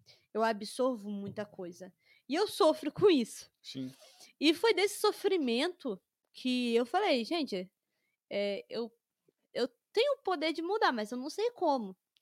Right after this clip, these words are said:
Speaker 1: Então, eu vou descobrir." Então, vamos colocar aí que o meu ativismo ficou muito forte mesmo,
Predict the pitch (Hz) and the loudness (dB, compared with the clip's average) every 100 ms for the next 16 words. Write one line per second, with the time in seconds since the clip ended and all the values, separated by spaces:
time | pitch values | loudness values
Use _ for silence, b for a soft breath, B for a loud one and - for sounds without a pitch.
0 | _ _ 539 466 302 226 226 - 349 392 | _ _ -8 0 0 0 -4 -6 -10 -2
1 | 320 294 - _ - B B B - 269 | 0 0 -4 _ -20 B B B 0 2
2 | 311 285 320 320 330 311 294 269 277 285 | 2 0 -2 4 4 4 4 2 2 -2
3 | 269 233 240 254 269 - 214 214 285 269 | 0 0 2 2 2 0 -4 -2 0 0
4 | 240 - 254 254 240 262 277 - - 233 | -4 -8 -8 -4 -4 -4 -6 -8 -2 0
5 | 285 - 240 208 226 277 254 202 | 0 -4 -6 -2 0 0 -2 -8